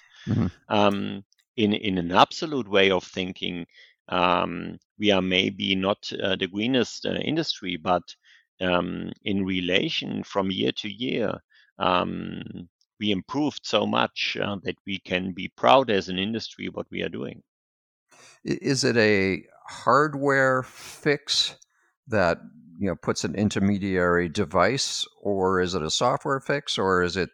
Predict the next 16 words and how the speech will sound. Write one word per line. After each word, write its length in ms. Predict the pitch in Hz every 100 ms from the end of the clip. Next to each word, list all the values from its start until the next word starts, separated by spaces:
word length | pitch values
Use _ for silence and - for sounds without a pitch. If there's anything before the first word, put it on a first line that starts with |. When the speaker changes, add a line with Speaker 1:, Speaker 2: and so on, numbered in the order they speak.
| -
Speaker 1:
like, 220 | 85 85 -
the 80 |
new 200 | 92 95
generation 640 | 80 101 90 85 92 - 82
of, 100 | 76
like, 160 | 80 - _ _ -
Novastar 480 | 101 101 101 98 90
controllers 540 | 98 87 95 98 92 82
and 80 |
so 160 | 80 82
on 220 | 76 76
that 160 | 69 58
will 360 | 71 69 65 - _ -
get 140 | 92
around 340 | 67 69 67 62
that? 200 | 62